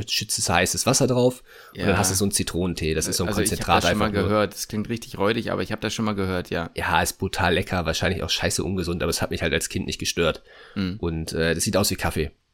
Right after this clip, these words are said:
Speaker 1: Und was ich sehr gerne gemacht hab, ist, dass ich mir diesen Tee gemacht hab, mit heißem Wasser, hab den stehen lassen und hab dann den später getrunken. Das war ein Unterschied zu kaltes Wasser direkt draufschütten.
Speaker 2: Okay.
Speaker 1: Äh, frag mich nicht warum, aber das war für mich einfach ein Unterschied.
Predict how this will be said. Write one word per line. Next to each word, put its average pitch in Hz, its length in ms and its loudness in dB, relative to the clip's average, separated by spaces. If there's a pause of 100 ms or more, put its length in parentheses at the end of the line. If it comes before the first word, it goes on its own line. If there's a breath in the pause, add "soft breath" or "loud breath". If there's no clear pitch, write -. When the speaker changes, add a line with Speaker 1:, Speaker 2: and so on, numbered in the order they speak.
(680)
Speaker 1:
Und 98 200 -2
was 104 140 0
ich 110 100 0
sehr - 180 6
gerne 110 260 2
gemacht 101 260 0
hab, 120 80 0
ist, 117 140 0
dass 104 80 2
ich 101 100 -4
mir 107 60 0
diesen 101 240 -4
Tee 104 160 0
gemacht 98 280 -4
hab, - 200 -6 (180)
mit 104 140 -2
heißem 107 260 2
Wasser, - 340 2
hab 113 140 -2
den 107 120 0
stehen 123 260 4
lassen 160 340 0 (600)
und 107 140 4
hab 113 140 2
dann 113 240 4
den 110 160 2
später 101 260 4
getrunken. - 280 -8
Das 123 120 0
war 156 100 4
ein 160 80 4
Unterschied 147 480 2
zu 107 260 0
kaltes - 340 2
Wasser 95 160 0
direkt 98 320 -2
draufschütten. - 420 -4 (380 soft breath)
Speaker 2:
Okay. 98 220 -2
Speaker 1:
Äh, 95 60 -2
frag 113 240 2
mich 117 80 2
nicht 120 160 0
warum, 131 200 4
aber 117 140 4
das 104 120 2
war 104 100 4
für 104 100 0
mich 101 140 0
einfach - 180 0
ein 92 80 0
Unterschied. 85 460 -4